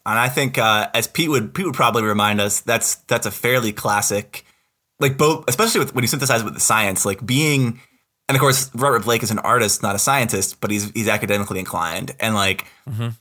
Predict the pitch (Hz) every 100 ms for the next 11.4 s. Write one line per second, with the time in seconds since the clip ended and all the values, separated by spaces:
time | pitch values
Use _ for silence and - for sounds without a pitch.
0 | - 135 - 147 160 147 131 113 - 147
1 | 135 - 135 147 131 113 - - - -
2 | 104 101 101 98 95 92 - _ _ -
3 | - 135 - 131 113 107 107 101 98 -
4 | 117 110 107 101 101 98 98 117 113 104
5 | 98 117 104 104 - 104 92 107 95 -
6 | 104 92 95 113 107 107 98 - 107 92
7 | - - 151 135 117 107 - - _ 131
8 | 135 127 107 110 104 107 98 80 104 110
9 | 104 104 104 98 101 98 90 82 85 104
10 | - 107 92 90 - _ 110 107 101 101
11 | 98 95 92